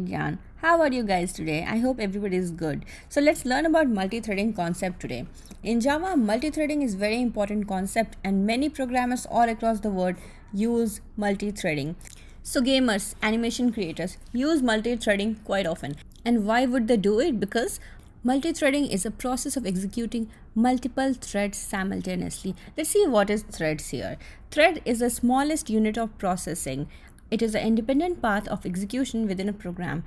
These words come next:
and more than one such executions are executing simultaneously. That process is called as multi-threading. Let's understand this with a real life scenario. Suppose two people have same bank account.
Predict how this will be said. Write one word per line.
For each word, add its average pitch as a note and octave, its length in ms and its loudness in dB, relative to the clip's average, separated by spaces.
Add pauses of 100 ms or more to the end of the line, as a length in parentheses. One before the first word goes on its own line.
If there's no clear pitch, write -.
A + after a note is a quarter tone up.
(220)
and G#3+ 240 4
more C#4 180 2
than C4+ 380 0
one D#4+ 220 0
such C#4+ 200 0
executions A#3 680 -2
are A3 100 0
executing G3+ 560 0
simultaneously. A#3+ 1040 0 (280)
That A#3 260 6
process G3+ 340 -2
is G3 160 -6
called E3+ 300 -2
as F3+ 200 -2 (280)
multi-threading. F#3 1200 -2 (760)
Let's E4+ 220 -4
understand D#4+ 500 2
this D4 240 0
with A3+ 160 -2
a A3+ 80 4
real A#3 260 0
life G3+ 280 -2
scenario. D3 560 -6 (1200)
Suppose C#4 600 0 (320)
two E4+ 180 2
people B3 440 2
have A#3 320 -2
same B3+ 460 2
bank G#3 320 0
account. D#3 500 -2